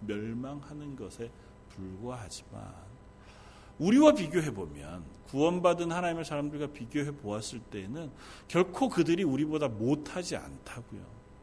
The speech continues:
멸망당하는 사람들이 구원받은 하나님의 백성에 비해서 도덕적으로 혹은 이 세상을 살아가는 삶의 방식에 있어서 더 현격하게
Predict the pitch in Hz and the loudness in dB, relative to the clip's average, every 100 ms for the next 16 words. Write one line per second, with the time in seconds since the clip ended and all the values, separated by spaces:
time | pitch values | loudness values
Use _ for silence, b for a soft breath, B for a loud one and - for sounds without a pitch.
0 | - - - - - - - - - - | -20 -20 -20 -20 -20 -20 -20 -20 -20 -20
1 | - - - B B B B B 160 180 | -20 -20 -20 B B B B B 8 10
2 | 226 226 220 220 220 214 202 190 175 160 | 10 10 10 10 8 8 8 8 4 2
3 | 254 190 87 - B B B B - 175 | 4 2 0 -6 B B B B -2 6
4 | 208 214 214 208 214 214 196 170 - 196 | 8 8 8 8 8 6 6 4 2 2
5 | 196 170 160 156 226 214 110 92 151 170 | 2 4 4 6 4 4 2 0 6 8
6 | 190 196 180 165 170 180 151 85 82 - | 8 4 2 2 2 4 2 0 -8 -6
7 | 220 214 208 160 101 78 B B B B | -4 2 2 2 -2 -6 B B B B
8 | 165 185 208 196 185 214 202 190 185 156 | -2 0 4 4 2 2 4 2 2 0
9 | 139 147 175 143 127 135 175 165 127 143 | 0 2 2 0 0 -2 -2 -2 -2 -6
10 | - 143 190 160 - B B B B - | -2 4 6 6 0 B B B B -6
11 | 277 285 - - 269 254 - - 190 190 | -2 -2 -4 -6 -6 -6 -8 -6 -4 0
12 | 185 131 87 | 0 0 -2